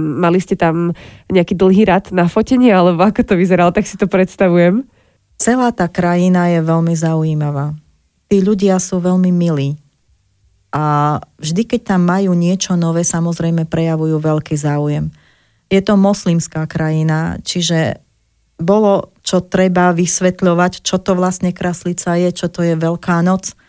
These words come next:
Speaker 2: A myslím si, že každý si tam našiel niečo. Niekoho oslovili tie naše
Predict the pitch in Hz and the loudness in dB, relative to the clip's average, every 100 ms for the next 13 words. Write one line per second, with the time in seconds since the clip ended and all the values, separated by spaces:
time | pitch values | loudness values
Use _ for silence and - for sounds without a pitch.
0 | _ 151 160 - _ 190 247 254 233 233 | _ -2 -2 -4 _ -2 0 0 0 0
1 | 202 190 214 214 226 233 208 196 196 - | -2 0 -2 0 -2 -2 0 2 0 0
2 | 190 185 180 180 - 170 175 185 190 190 | 2 4 4 2 0 2 2 2 0 2
3 | 190 185 - 170 - 185 175 185 180 175 | 2 2 0 -4 -4 -2 -2 0 0 0
4 | 180 180 170 170 165 175 165 165 | -2 -4 -2 -2 -4 -2 -2 -2